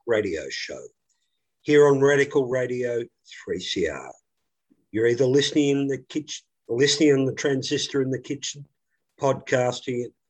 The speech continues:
or streaming it. Many thanks to Amy Goodman and Democracy Now, all the news that's out of the States. And welcome to another episode of the Yarrabug Show, a show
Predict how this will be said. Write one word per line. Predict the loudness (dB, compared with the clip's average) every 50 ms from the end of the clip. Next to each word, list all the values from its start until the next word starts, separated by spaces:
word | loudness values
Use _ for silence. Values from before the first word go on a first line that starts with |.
| _ _ -4
or | -2 -2 -2
streaming | -2 -4 -8 -6 -4 -4 -2 -4 -4 -8 -14
it. | -20 -20 _ _ _ _ _ _ _ _ -20 -20 -20 -20 -20 _ _ _ 2 2 2 2 0 0
Many | 0 0
thanks | 0 2 0 0 0 -2 -2 0
to | 0 0 0
Amy | 0 -2 -2 -2
Goodman | -2 -4 -4 -2 -4 -6 -6
and | -6 -10 -10
Democracy | -12 -10 -6 -4 -6 -4 -4 -8 -10 -8 -8 -6 -6 -4 -4
Now, | -4 -2 -2 -4 -4 -6 -10 _ _ _ _ _ _ _ _ -6
all | -4 -2 -2 -2 -2
the | -2 -4
news | -4 -4 -4 -4 -6 -6 -6 -8 -8
that's | -8 -10 -10 -12 -14 -14 _ _ _ _ _ -12
out | -10 -8 -10 -10
of | -12 _ _ _ _ -16
the | -14
States. | -14 -10 -8 -6 -6 -6 -8 -10 -12 -14 -14 -16 _ _ _ _ _ -20 -20 _ _ _ _ _ _ _ _ -4
And | 0 2 4 4 4 4 2 0 -2 -6 -12 -14 -16 _ _ _ _ _ _ _ _ _ _ _ _ _ _ _ _ _ _ _ _
welcome | -10 -4 -2 -2 -2 -4 -6 -8 -8 -8 -10 -12 _ _ _ _ _ -4
to | 0 0 0 0
another | -2 -4 -4 -4 -2 -2 -2 -2 -2
episode | -2 -4 _ -14 -12 -12 -12 -12 -14 -16 -16 -18 -18 _ _ _ _ _ _ _ -6
of | -6 -4 -2
the | -2 -2
Yarrabug | 0 0 -2 -4 -4 -8 -10 -10 -12 -12 -12 -12 -12
Show, | -12 -12 -10 -12 -14 -16 -18 -20 _ _ _ _ _ _ _ _ -10
a | -8
show | -6 -2 -2 0 0 0 -2